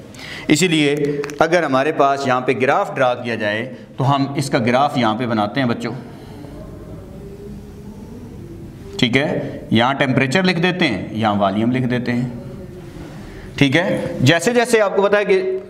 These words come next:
temperature zero है तो इसका व-, zero degree centigrade अगर temperature है तो कुछ ना कुछ gas का volume ज़रूर होगा बच्चों।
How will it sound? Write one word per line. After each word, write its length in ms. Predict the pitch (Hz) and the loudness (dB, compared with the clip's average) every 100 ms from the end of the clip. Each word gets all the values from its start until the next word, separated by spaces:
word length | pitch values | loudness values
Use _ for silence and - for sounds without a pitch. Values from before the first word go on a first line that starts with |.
| - | 0
temperature 440 | 165 165 170 190 180 | 2 4 4 4 2
zero 320 | 120 143 180 | 2 4 4
है 220 | 131 123 | 4 2
तो 80 | 127 | 0
इसका 160 | - | -2
व-, 180 | 185 135 107 | 0 0 0
zero 200 | 131 185 | 2 2
degree 240 | 175 175 | 2 0
centigrade 680 | 170 143 123 127 139 143 143 | 0 0 0 2 0 0 -4
अगर 200 | 143 156 | 0 0
temperature 500 | 151 120 120 123 143 | 0 -2 -2 0 2
है 80 | 135 | 2
तो 100 | - | 0
कुछ 220 | - 220 | -6 -2
ना 60 | 233 | 0
कुछ 220 | 233 233 | 0 0
gas 240 | 156 156 160 | 2 2 2
का 80 | |
volume 380 | 143 123 123 143 | 2 2 2 2
ज़रूर 260 | 113 110 104 | 2 0 0
होगा 220 | 90 90 | 0 -2
बच्चों। 260 | 87 - | -4 -6